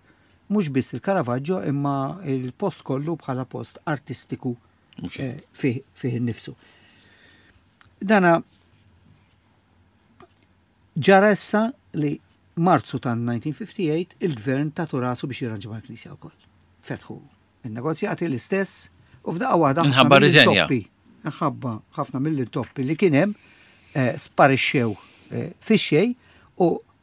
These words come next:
Speaker 1: baġeb għal ħafna nies fis-sens għax ma kinux jafu li qed isiru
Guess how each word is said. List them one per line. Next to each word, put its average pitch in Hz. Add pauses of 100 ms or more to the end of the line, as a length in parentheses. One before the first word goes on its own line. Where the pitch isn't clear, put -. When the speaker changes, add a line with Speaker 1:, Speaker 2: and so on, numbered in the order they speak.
(280)
Speaker 1:
baġeb 135
għal 113
ħafna 147
nies 160 (360)
fis-sens 123
għax 123
ma 131
kinux 123
jafu 131
li 113
qed 120
isiru 110